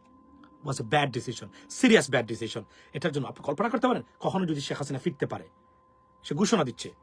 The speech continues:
রক্তের বন্যা বাংলাদেশে ভাসাবে। সে আসবে শুধু গরিব মানুষকে খাওয়াবে গ্রামের, আর বাকি শুধু হত্যাকাণ্ড। যদিও এটা তারা বোঝা যায়, সে ডেসপারেট,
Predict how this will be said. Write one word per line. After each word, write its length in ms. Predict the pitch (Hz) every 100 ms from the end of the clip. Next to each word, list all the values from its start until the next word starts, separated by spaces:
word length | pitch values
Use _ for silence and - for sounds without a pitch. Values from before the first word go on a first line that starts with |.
| -
রক্তের 340 | 147 - -
বন্যা 420 | 131 147 147 127 92 _ _ _ 131
বাংলাদেশে 400 | 113 107 104 117
ভাসাবে। 260 | 104 98 - -
সে 60 | 165
আসবে 240 | - 208
শুধু 160 | 196 170
গরিব 200 | 160 151
মানুষকে 220 | 160 202
খাওয়াবে 280 | 180 165 185
গ্রামের, 240 | 185 262 - - -
আর 80 |
বাকি 200 | 123 120
শুধু 160 | 139 135
হত্যাকাণ্ড। 460 | 131 - 113 98 85 _ _ _ _ -
যদিও 180 | 147 180
এটা 140 | 165
তারা 140 | - 139
বোঝা 220 | 135 147
যায়, 180 | 123 - _ _
সে 100 | -
ডেসপারেট, 640 | 120 139 - - - -